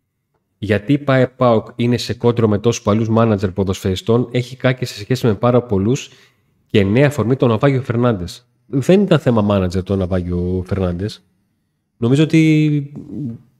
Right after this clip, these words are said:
το εξαντλήσαμε με τρεις εκπομπές το θέμα Φερνάντες, γιατί απλά, ε, στην συγκεκριμένη περίπτωση, ε, ο παοκ άφησε τελευταίο τον ποδοσφαιριστή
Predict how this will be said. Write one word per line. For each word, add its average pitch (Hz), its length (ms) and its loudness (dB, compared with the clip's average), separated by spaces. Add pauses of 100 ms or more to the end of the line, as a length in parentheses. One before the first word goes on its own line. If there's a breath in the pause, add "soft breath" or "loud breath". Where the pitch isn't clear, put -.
το 123 60 8
εξαντλήσαμε 131 540 4
με 117 120 4
τρεις 139 180 6
εκπομπές 143 360 4
το 117 80 -8
θέμα 107 220 4
Φερνάντες, 98 600 -2 (760)
γιατί 123 340 4
απλά, 160 460 6
ε, 127 320 6
στην 120 260 0
συγκεκριμένη 117 600 4
περίπτωση, 135 720 4 (580)
ε, 107 420 2
ο 110 100 4
παοκ - 260 6
άφησε 151 220 2
τελευταίο 143 340 6
τον 143 100 6
ποδοσφαιριστή 110 840 -2